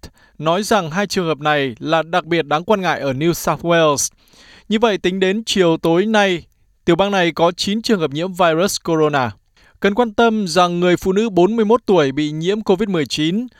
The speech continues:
là chị hoặc em gái của một người đàn ông Iran bốn mươi ba tuổi, vốn đã được xét nghiệm dương tính vào hôm Chủ nhật.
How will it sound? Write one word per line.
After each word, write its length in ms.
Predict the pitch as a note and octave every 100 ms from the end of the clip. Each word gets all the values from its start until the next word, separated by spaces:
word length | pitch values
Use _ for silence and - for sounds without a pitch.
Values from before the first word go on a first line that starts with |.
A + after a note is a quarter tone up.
| _
là 280 | - E3 E3
chị 380 | - - G3 D#3
hoặc 220 | - E3 D#3+
em 200 | - G3
gái 280 | F#3 E3+ E3+
của 140 | D#3+ F#3+
một 160 | D3
người 200 | C#3+ D3+
đàn 180 | D3 D#3
ông 160 | E3+ F3+
Iran 440 | F#3 F3+ F#3 F3
bốn 300 | F3 E3 G#3
mươi 120 | A#3+
ba 200 | F#3+ F3
tuổi, 340 | E3+ F3+ D3+ A#2 _ - -
vốn 200 | D3+ G3+
đã 80 | B3
được 180 | A3+ D#3+
xét 220 | - A3
nghiệm 220 | G#3+ D3
dương 180 | D#3 F3
tính 280 | E3+ F3 G#3
vào 220 | F3+ D3
hôm 160 | E3+
Chủ 140 | E3+ D#3
nhật. 200 | C3